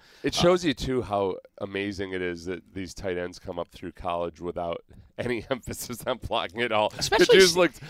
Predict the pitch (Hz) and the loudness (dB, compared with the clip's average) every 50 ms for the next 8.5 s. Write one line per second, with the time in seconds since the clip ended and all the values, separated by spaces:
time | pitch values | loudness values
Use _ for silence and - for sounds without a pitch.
0 | 165 156 147 - - 196 - 202 214 220 214 214 202 185 - - - - 175 165 | -16 -16 -12 -4 -4 0 2 2 2 2 4 6 6 6 6 2 0 8 10 12
1 | 170 170 156 143 143 143 135 123 - - 147 135 139 135 123 - - - 143 127 | 12 12 12 12 10 10 8 4 4 4 6 8 8 6 6 2 -2 4 6 6
2 | 123 117 113 113 120 120 113 110 113 110 110 87 110 107 - - 120 113 113 117 | 6 6 4 2 2 4 6 6 6 6 6 4 2 0 0 -4 -4 0 0 0
3 | 117 95 101 95 90 107 110 107 98 92 104 98 95 90 - 98 95 95 98 98 | 0 -2 -4 -4 0 2 2 2 2 -2 -4 -4 -4 -6 -2 0 2 2 2 0
4 | - 104 - - 90 277 302 208 - 349 311 277 - - 208 - 208 233 208 175 | -2 -4 -4 0 4 4 4 4 4 -4 -4 -4 -4 -4 -4 -2 -2 -4 -4 -2
5 | 165 - - 190 202 233 226 - 151 139 117 120 135 127 127 127 127 135 147 - | -2 -2 -2 -2 -4 -4 -4 -6 -10 -12 -6 -2 0 0 0 0 -2 -4 -6 -6
6 | 170 151 160 - - - 196 185 202 - - - 175 175 170 160 156 151 160 139 | -4 -4 -6 -6 -4 0 0 2 2 2 2 2 4 4 4 2 2 6 8 10
7 | 143 160 170 175 170 170 160 139 123 98 - 107 120 127 135 143 147 135 117 180 | 12 12 12 12 12 12 12 10 8 6 4 4 6 8 10 10 8 8 6 4
8 | 190 190 196 190 190 185 180 - 214 214 | 2 0 -2 -2 -4 -4 0 0 0 0